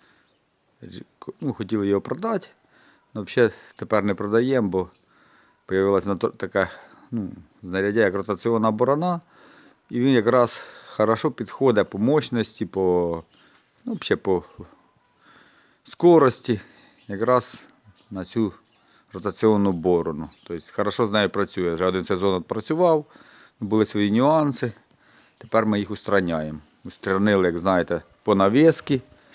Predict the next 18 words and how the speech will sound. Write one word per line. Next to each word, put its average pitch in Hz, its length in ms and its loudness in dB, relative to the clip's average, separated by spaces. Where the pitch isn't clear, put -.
Нюанси 113 560 6
устранили, 110 720 4
бо 95 220 4
тяж-, 110 300 0
ну, 87 340 0
ротаційна 101 500 2
борона 107 400 6
має 104 320 6
вес 120 340 4
півтори 110 360 4
тони. 87 440 2
Для 95 120 -4
юмзика 107 480 2
на 101 140 2
навіску 104 420 4
це 95 140 2
дуже 104 220 4
було 95 340 2